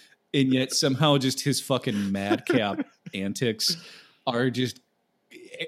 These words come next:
Speaker 1: every moment harassing them in some way, and you're down with it because they're fucking, like, eighties, uh,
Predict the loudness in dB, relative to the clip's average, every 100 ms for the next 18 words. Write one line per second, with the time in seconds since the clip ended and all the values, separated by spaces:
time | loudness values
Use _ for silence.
0 | -2 2 6 6 6 4 4 2 2 -4
1 | -6 -2 0 0 -2 0 2 4 4 2
2 | 2 2 4 4 4 2 2 2 2 0
3 | 0 -2 0 -2 0 0 0 -2 -4 -2
4 | -2 -2 0 0 0 -2 -2 -4 -6 -4
5 | -4 -4 -6 -8 -14 -20 -20 -20 _ -2
6 | 0 0 -2 -4 -6